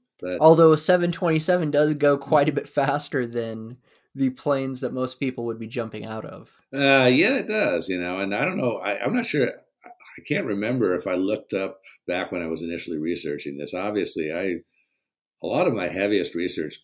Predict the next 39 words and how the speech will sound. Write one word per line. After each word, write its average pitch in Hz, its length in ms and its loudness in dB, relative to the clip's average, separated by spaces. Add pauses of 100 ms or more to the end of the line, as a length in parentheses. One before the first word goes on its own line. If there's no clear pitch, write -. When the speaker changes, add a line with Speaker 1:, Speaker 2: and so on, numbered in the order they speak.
(120)
Speaker 1:
took 85 180 -6
place 78 300 -4
several 78 300 -4
years 76 300 -4
ago, 71 320 -6
and 71 100 -10
so 71 420 -8 (100)
I 80 60 -6
still 85 300 -8
got 76 180 -8
my 69 80 -14
notes 80 340 -10
and 76 80 -12
everything, 69 300 -10
but 76 80 -10
I 76 80 -6
didn't 85 280 -8
review 82 420 -4
it 76 120 -10
for, 76 200 -10
before 73 320 -12
I - 120 -12
came 76 160 -10
on 71 240 -16
here, 82 380 -8
and 76 240 -16
I 90 60 -12
can't 87 200 -8
remember 85 300 -12
if 76 200 -10 (200)
I, 80 100 -20
if 73 160 -16
I 78 60 -10
looked 80 320 -8
up 76 160 -14
what 78 160 -14
the - 60 -10
stall 78 400 -8
speed 73 480 -10